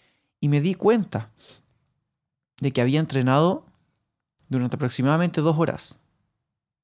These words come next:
Dos horas de un entrenamiento durísimo, durísimo. Y yo no me di cuenta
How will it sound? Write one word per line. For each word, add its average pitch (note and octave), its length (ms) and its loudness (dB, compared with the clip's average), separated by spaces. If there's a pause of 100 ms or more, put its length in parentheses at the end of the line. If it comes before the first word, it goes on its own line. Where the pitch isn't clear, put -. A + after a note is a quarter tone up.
(220)
Dos D#3+ 240 -2
horas C#3+ 480 0 (160)
de B2+ 340 -4 (720)
un C#3 100 0
entrenamiento D3 640 0
durísimo, C3+ 680 -4 (560)
durísimo. C#3 500 -2 (1700)
Y B2+ 260 0
yo C#3 100 4
no F#3 80 4
me G3+ 120 4
di F#3+ 100 2
cuenta G3 400 0